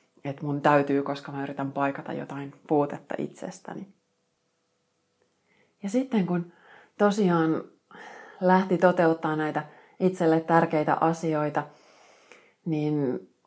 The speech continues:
muutama vuosi just tuntui kaiken kaikkiaan helpommalta ja vakaammalta ja pystyi taas jo vastaamaan ihmisten kysymyksiin, että mitä sulle oikein kuuluu, niin <laughs> pystyi jo sanoa, että ihan,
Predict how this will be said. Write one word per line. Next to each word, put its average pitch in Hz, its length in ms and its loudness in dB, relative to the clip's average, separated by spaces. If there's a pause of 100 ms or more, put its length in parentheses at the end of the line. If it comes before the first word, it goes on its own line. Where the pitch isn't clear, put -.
(240)
muutama 170 460 4
vuosi 160 320 2
just 156 240 -4 (220)
tuntui 196 300 4
kaiken 160 360 4
kaikkiaan 151 580 2 (380)
helpommalta 151 640 4
ja 143 180 2
vakaammalta 143 720 0
ja 139 140 0 (360)
pystyi 170 280 0
taas 165 220 -2
jo 147 120 2
vastaamaan 147 580 0
ihmisten 147 400 -2
kysymyksiin, 147 580 0
että - 220 -2 (360)
mitä 165 220 4
sulle 147 240 -2
oikein 143 320 -2
kuuluu, 143 420 0
niin 139 200 -4 (140)
<laughs> - 160 -4
pystyi 190 240 8
jo 170 80 10
sanoa, 160 360 8
että 165 200 -2
ihan, 165 240 0